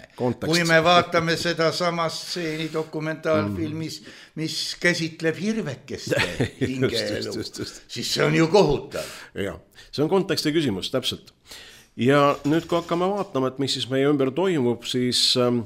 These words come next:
Speaker 1: väga sageli me ei saa aru, vot kus on siis, ähm, see loomulik käitumine, looduslik niisugune programm või kus on teadlik kurjus,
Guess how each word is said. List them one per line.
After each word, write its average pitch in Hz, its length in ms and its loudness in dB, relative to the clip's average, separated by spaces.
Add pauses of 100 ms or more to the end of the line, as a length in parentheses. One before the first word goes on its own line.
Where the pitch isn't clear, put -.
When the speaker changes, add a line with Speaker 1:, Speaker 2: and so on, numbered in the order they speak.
(680)
Speaker 1:
väga 107 360 -2
sageli 131 520 2
me 127 140 2 (420)
ei 123 420 2
saa 147 320 0
aru, 196 200 4 (580)
vot 110 380 -6 (100)
kus 131 220 -4 (180)
on 120 80 0
siis, 117 400 -2
ähm, 120 320 2 (400)
see 113 560 -2 (320)
loomulik 131 500 4
käitumine, 107 640 0
looduslik 113 540 2
niisugune 101 460 -6 (180)
programm 104 460 -4 (260)
või 101 160 -4
kus 123 240 0
on - 80 -6
teadlik 127 560 0 (160)
kurjus, 120 640 0